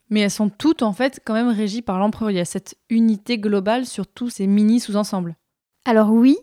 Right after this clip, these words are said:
Speaker 2: mais <laughs> dans le sens où, euh, en fait, il y a ce qu'on appelle la querelle des investitures, qui est, euh,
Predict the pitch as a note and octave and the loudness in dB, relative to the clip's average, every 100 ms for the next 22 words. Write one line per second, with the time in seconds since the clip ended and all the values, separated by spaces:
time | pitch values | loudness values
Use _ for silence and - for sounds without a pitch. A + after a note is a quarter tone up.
0 | _ _ _ _ _ A3+ G#3 A3+ B3 - | _ _ _ _ _ -4 2 4 4 0
1 | _ - - F#4 E4 E4+ D#4 D#4 D4+ C4+ | _ -8 2 4 6 4 4 0 0 -4
2 | - A#4+ - - - - - - A3 C4 | -4 -2 -2 -6 -16 -14 -12 -2 4 4
3 | B3+ D#4+ - C#4 C4 A3+ A#3 D#4 - A#3+ | 6 2 2 4 6 4 2 -2 -2 2
4 | A#3+ B3 A#3+ A3+ A#3+ B3+ B3 - _ - | 2 2 2 2 2 0 -2 -6 _ -6
5 | G#3 G3+ B3+ B3+ A#3+ A3 G#3+ - G3+ C4+ | -4 0 2 2 2 0 -2 -4 -2 0
6 | F4 - _ - A3+ G#3+ A3 A3 G#3 | 0 -4 _ -12 -4 0 0 0 -2